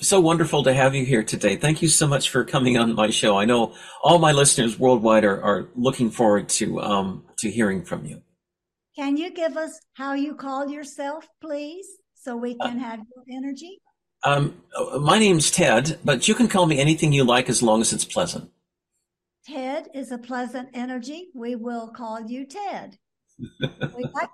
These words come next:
Speaker 2: that heart song.
Speaker 1: <laughs> Thank you, my friend. <laughs>
Speaker 2: What would you like us to share with you today? What questions do you have?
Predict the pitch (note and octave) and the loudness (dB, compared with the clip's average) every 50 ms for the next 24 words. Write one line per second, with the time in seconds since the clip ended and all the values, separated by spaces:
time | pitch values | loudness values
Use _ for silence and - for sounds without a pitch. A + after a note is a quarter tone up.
0 | _ - D4+ C#4+ B3+ A#3 C4 B3 A3+ A3 G#3+ - - A#3+ G3+ G3 G3+ G3 G3+ A#3+ | _ -14 -12 -12 -12 -12 -12 -12 -12 -12 -14 -16 -16 -14 -14 -14 -14 -16 -18 -20
1 | A3+ - _ _ _ _ - - - - - C3 - - - C#3+ - - - C3 | -20 -20 _ _ _ _ -20 -16 -10 -6 -6 -6 -4 -4 -4 -4 -4 -4 -4 -6
2 | C3 - - - - - A2+ G#2+ - - - F#2 F2+ F2 F2+ - - F#2+ F#2 F2+ | -6 -6 -8 -14 -8 -4 -4 -4 -4 -4 -6 -4 -4 -6 -6 -6 -8 -8 -8 -8
3 | - - - - - - - - - _ _ - - - - C#3+ C3 - - - | -12 -14 -18 -18 -18 -18 -18 -20 -20 _ _ -6 -6 -4 -2 -4 -4 -4 -6 -8
4 | - G#2+ G2+ - - - - _ _ _ _ _ _ _ _ _ _ _ _ _ | -8 -8 -8 -10 -12 -18 -18 _ _ _ _ _ _ _ _ _ _ _ _ _
5 | _ _ _ _ - - - - - - - - - - - C4 C#4 D4+ E4+ D#4+ | _ _ _ _ -20 -20 -20 -18 -18 -20 -20 -20 -20 -16 -12 -10 -8 -8 -8 -10
6 | - F4 F#4 E4+ E4 D#4 D4+ D4+ D4+ - D4 C#4 C#4+ - - C#4+ C4 - - D#4+ | -12 -12 -12 -8 -6 -6 -6 -6 -6 -8 -10 -10 -10 -12 -16 -16 -14 -12 -8 -6
7 | D4+ D4+ C#4+ C4 B3+ A#3+ A#3 B3 A#3 G#3+ A3 G#3 A3 G#3+ G3+ G3+ G3+ G3 A3+ B3 | -6 -6 -6 -6 -8 -10 -10 -10 -10 -8 -10 -10 -10 -12 -12 -12 -12 -10 -10 -10
8 | C4 B3 - - - F4 F4 - - - - B3 A3 A3 G#3+ G#3+ - - B3+ A#3+ | -12 -12 -16 -10 -8 -8 -8 -8 -12 -16 -14 -12 -12 -12 -12 -12 -14 -12 -10 -10
9 | A#3+ A#3+ A#3+ C4+ C4+ B3 A3+ G#3 F#3+ F#3+ A#3+ | -8 -8 -8 -8 -8 -8 -10 -10 -12 -14 -18